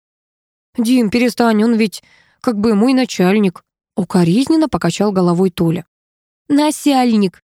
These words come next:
передразнил я и услышал громкий хохот Ярика. Облокотясь о барную стойку, он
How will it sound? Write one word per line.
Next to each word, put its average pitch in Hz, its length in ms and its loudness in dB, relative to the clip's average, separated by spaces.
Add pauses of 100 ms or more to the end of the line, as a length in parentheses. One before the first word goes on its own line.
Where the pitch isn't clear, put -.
(240)
передразнил 180 560 0
я 240 220 0
и 262 60 0
услышал 190 440 -4 (200)
громкий 214 580 0
хохот 185 340 -2
Ярика. 180 420 -6 (720)
Облокотясь 277 540 0
о 208 60 0
барную 202 360 0
стойку, 254 440 -2
он 180 280 0